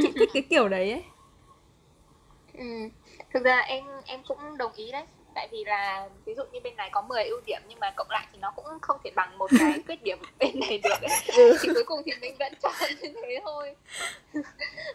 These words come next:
Speaker 2: Thì nói chung, thực ra nó cũng xuất phát từ một cái đấy là em, em là một đứa khá là cứng nhắc và nói chung vừa cứng nhắc vừa cứng đầu ấy. Thì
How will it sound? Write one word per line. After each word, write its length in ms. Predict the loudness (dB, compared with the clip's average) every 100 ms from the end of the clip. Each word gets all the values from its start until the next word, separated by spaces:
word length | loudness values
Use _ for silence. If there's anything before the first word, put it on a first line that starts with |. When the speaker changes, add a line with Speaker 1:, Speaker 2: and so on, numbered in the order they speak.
| -16 -20 -20 -18
Speaker 2:
Thì 60 | -14
nói 160 | -12 -8
chung, 360 | -6 -6 -10 -10
thực 120 | -4 2
ra 140 | 2
nó 120 | 2
cũng 420 | -6 -6 -6 -8 -10 -4
xuất 240 | 2 2
phát 180 | 2 0
từ 80 | -2
một 200 | -4 -4
cái 220 | -2 0
đấy 120 | 0
là 100 | -2
em, 280 | -4 -6 -10 -12 -18 -18 -10
em 200 | -6 -6
là 80 |
một 220 | -8 -10 -12 -16 -18 _
đứa 200 | 2 2 4
khá 180 | 0 0
là 80 | -4 -6
cứng 220 | -6 -2
nhắc 240 | -4 -4 -6
và 80 | -8 -8
nói 120 | -12 -8
chung 160 | -8 -4
vừa 120 | -4
cứng 220 | -4 -4
nhắc 200 | -4 -2
vừa 120 | -2
cứng 240 | -4 -4 2
đầu 240 | 2 2
ấy. 120 | -2 -6 -16 _ -12
Thì 180 | -8